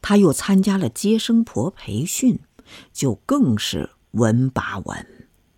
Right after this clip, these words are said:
咱这十里八乡，不知道有多少人到这世上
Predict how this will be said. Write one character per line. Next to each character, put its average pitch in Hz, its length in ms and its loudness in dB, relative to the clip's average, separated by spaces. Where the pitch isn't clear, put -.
咱 107 200 0
这 104 120 -2
十 - 180 -6
里 95 160 -4
八 92 220 -12
乡， - 480 -10
不 117 100 -4
知 113 160 -6
道 104 160 -6
有 95 140 -8
多 214 260 2
少 - 300 -6
人 - 340 -10
到 110 160 0
这 104 160 -6
世 107 300 -2
上 95 200 -4